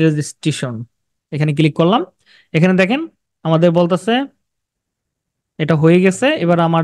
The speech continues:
just মেইলটাকে চেক করব, দেখি মেইলের ভিতরে কোনো, আহ, লিংক আসছে কিনা, ভ্যালিড মেইল।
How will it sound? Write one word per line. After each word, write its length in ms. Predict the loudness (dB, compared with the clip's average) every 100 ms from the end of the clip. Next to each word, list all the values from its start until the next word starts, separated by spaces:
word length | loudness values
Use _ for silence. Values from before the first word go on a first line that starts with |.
| 0
just 180 | -2 -2 0
মেইলটাকে 380 | 0 0 -2 -2
চেক 120 | -2 0 0
করব, 140 | 2 0 0
দেখি 300 | -2 -4 -2 -2
মেইলের 260 | -2 0 -2
ভিতরে 200 | -2 -4
কোনো, 160 | -4 -6 -8 -12 _ _ _ _ _ -8
আহ, 300 | -6 -4 -4 2 4
লিংক 200 | 4 2
আসছে 180 | -2 -6 -8
কিনা, 160 | -8 -8 -6 -2
ভ্যালিড 240 | 0 -2 -4
মেইল। 140 | -8